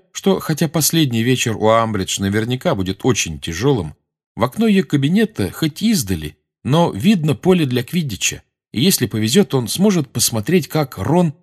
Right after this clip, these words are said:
справляется с испытаниями. Лучики света, прямо скажем, довольно слабые, но Гарри был рад всему, что хоть сколько-нибудь могло рассеять окружающий мрак.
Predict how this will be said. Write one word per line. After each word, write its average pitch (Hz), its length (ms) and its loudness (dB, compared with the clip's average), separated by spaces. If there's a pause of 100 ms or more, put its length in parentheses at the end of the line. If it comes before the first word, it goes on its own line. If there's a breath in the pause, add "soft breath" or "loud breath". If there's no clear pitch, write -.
справляется 120 680 0
с - 80 -2
испытаниями. 98 840 -4 (760)
Лучики - 340 -2
света, 127 380 -4
прямо 120 240 -2
скажем, 101 360 -2
довольно 110 340 0
слабые, 95 500 -6 (480)
но 139 120 2
Гарри 165 260 4
был 139 260 2
рад 139 160 2
всему, 151 340 -2
что - 160 -6
хоть 98 220 -4
сколько-нибудь 98 640 -2
могло 95 280 -2
рассеять 98 520 -2
окружающий 87 720 -6
мрак. 78 400 -12